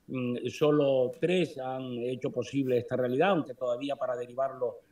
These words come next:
eh, en, en no, no se ha materializado. Y este es un problema que a Canarias le preocupa muchísimo.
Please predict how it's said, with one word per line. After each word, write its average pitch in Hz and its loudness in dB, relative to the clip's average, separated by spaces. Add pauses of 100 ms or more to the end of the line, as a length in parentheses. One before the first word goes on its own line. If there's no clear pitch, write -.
(200)
eh, 113 0
en, 113 -2
en 117 2
no, 135 4
no 127 0
se - 0
ha 135 4
materializado. 135 0 (360)
Y 127 0
este 160 2
es 180 0
un 170 0
problema 139 0 (220)
que 127 0
a 110 0
Canarias 151 2
le 120 0
preocupa 135 0
muchísimo. 110 -2